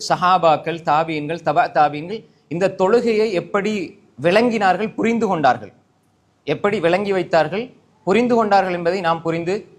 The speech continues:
முதலாவது புரிந்து கொள்ள வேண்டும். அப்துல்லாஹ் இப்னு முபாரக் ரஹ்மத்துல்லாஹி அலைஹ்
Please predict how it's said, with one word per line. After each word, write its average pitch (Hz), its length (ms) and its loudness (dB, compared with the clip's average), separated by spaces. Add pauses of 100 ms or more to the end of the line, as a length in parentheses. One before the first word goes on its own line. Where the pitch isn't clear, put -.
(120)
முதலாவது 190 420 2
புரிந்து 175 280 -2
கொள்ள 156 220 2
வேண்டும். 120 400 -6 (500)
அப்துல்லாஹ் 220 440 4
இப்னு 202 140 -4
முபாரக் 170 460 2 (260)
ரஹ்மத்துல்லாஹி 170 600 -2
அலைஹ் 123 260 -4